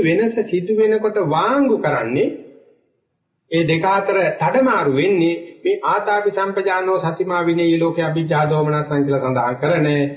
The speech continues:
මේ වීරිය, මේ ප්‍රඥාව, මේ සතිය, මේ සමාධිය. ඒ වෙනකොට මේ ධර්ම තේරුම් අරගත්තේ නැත්නම් අපි නැවතත් පුරුදු කයටම ගිහිල්ලා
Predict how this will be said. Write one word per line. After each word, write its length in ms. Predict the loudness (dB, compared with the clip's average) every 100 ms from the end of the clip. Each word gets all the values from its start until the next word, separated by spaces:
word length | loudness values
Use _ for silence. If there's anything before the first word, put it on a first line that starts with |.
| -14 -6
මේ 180 | -2 0
වීරිය, 400 | 2 2 4 2 0 -8 -18 -6
මේ 200 | -4 -2
ප්‍රඥාව, 500 | -4 -6 -6 -4 -4 -4 -6
මේ 240 | -2 0 0
සතිය, 380 | -2 -4 -4 -4 -8 -4
මේ 180 | -2
සමාධිය. 500 | -2 -2 -4 -6 -8 -10 -20 -20 -20 _ _ _ _ _ _ _ _ _ _ _ _ _ _ -2
ඒ 80 | 2
වෙනකොට 360 | 4 4 2 2
මේ 180 | 0
ධර්ම 260 | 0 0 0
තේරුම් 340 | 2 2 2 2
අරගත්තේ 380 | 0 -2 -2 0
නැත්නම් 400 | -2 -2 -2 -2 -4 -12
අපි 220 | -6 -2 0
නැවතත් 400 | 0 0 -2 -2
පුරුදු 280 | -4 -2 -2
කයටම 400 | -2 0 0 -2
ගිහිල්ලා 400 | 0 0 0